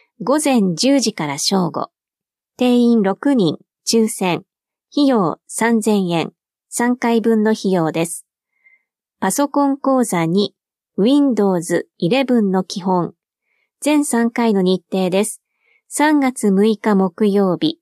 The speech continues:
十一日火曜日、十三日木曜日。午前十時から正午。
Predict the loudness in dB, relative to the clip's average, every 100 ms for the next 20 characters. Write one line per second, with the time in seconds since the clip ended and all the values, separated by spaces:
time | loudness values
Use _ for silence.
0 | -8 -2 2 2 0 0 0 -2 -6 -4
1 | 0 2 0 0 -2 -4 -6 -2 0 0
2 | 0 2 2 0 0 -4 -2 -2 -4 -2
3 | 0 2 0 0 -2 -6 _ _ _ _
4 | _ -8 -2 0 0 0 0 0 0 0
5 | 0 -2 -2 -2 -2 0 0 0 -4